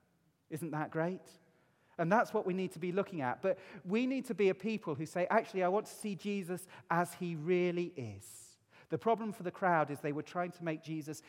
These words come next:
in who they wanted to be. They wanted to make their own Savior. We need to be people who say, "I'm not trying to make my own Savior. I want to be a person who discovers more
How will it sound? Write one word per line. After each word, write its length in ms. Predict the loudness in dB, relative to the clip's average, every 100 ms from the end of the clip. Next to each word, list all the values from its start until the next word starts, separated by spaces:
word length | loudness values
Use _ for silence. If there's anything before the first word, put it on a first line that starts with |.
| -12
in 220 | -6 -6 -6 -6
who 320 | -4 -2 -4
they 180 | -4 -4
wanted 340 | -2 -4 -8 -16
to 100 | -12
be. 280 | -12 -12 -16 _ _ _ _ _ _ _ _ _
They 100 | -4
wanted 300 | -2 -2 -6
to 100 | -6
make 180 | -4 -4
their 180 | -4 -4 -4
own 220 | -6 -6
Savior. 640 | -8 -6 -6 -8 -14 -18 -20 _ _ _ _ _ _ _ _ _ _ _ _ _ _
We 120 | -6
need 160 | -6 -6
to 60 |
be 120 | -8 -8
people 320 | -8 -10 -12
who 80 | -10
say, 280 | -8 -8 -10 -18 -10
"I'm 120 | -6
not 140 | -6 -6
trying 200 | -8 -8
to 120 | -8
make 140 | -8
my 180 | -8 -8
own 160 | -8 -10
Savior. 580 | -14 -16 -16 -16 -18 -20 _ _ _ _ _ -10
I 140 | -8
want 220 | -8 -10
to 80 | -14
be 100 | -14
a 60 | -12
person 560 | -12 -12 -12 -16 -16 -18 _ _
who 80 | -14
discovers 800 | -14 -12 -10 -10 -12 -16 -20 -20 _ -16
more 380 | -12 -12 -12